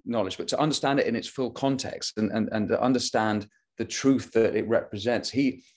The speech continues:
he isn't, he had, his agenda isn't political. He's not trying to run for office. He's tr-, he's, it's a, it's a, it's a scream of truth at the world in which,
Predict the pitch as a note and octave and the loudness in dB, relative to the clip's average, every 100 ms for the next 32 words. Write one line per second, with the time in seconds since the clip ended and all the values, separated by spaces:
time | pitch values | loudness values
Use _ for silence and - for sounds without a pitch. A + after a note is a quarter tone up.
0 | _ - E3+ E3+ E3+ D#3 - _ _ _ | _ 2 6 6 4 -2 -6 _ _ _
1 | - D3+ D3+ E3+ - - D3 G3+ C3 D#3+ | -6 -2 2 0 -2 -4 -2 0 2 2
2 | E3 B2+ - C3+ B2+ B2+ - - _ _ | 2 2 0 0 0 -2 -4 -12 _ _
3 | B2+ C3+ B2 - - G#2+ C3 C3+ - - | -4 -2 -2 -6 -4 -2 0 -2 -4 -2
4 | B2 A2+ G#2 - G#2 F#2 - _ _ _ | 0 0 -2 -2 -2 -2 -6 _ _ _
5 | _ _ _ _ - B2+ B2+ A#2+ A2+ A2+ | _ _ _ _ -12 -2 0 0 0 4
6 | C3 C3+ - - - - - _ - C#3+ | 4 4 -2 -8 -8 -14 -20 _ 0 2
7 | - - C3+ A#2+ C3 - - - C3 - | 2 0 2 4 2 2 -6 -4 -2 -2
8 | - C3 C3 A#2+ A2+ - A2+ - A#2 - | -2 -4 -2 -2 -2 -4 -8 -4 -2 -2
9 | - D3 E3+ E3+ D3 - - C#3 G2 - | 2 4 6 4 2 0 2 4 4 0
10 | - - _ _ _ B2+ B2+ - - - | -12 -20 _ _ _ 0 2 0 -4 -6
11 | _ G#2 A2+ A2 A#2+ A2+ A2+ G#2 - - | _ -6 -6 2 6 8 6 4 -6 -6
12 | A2 A#2 - | -2 0 0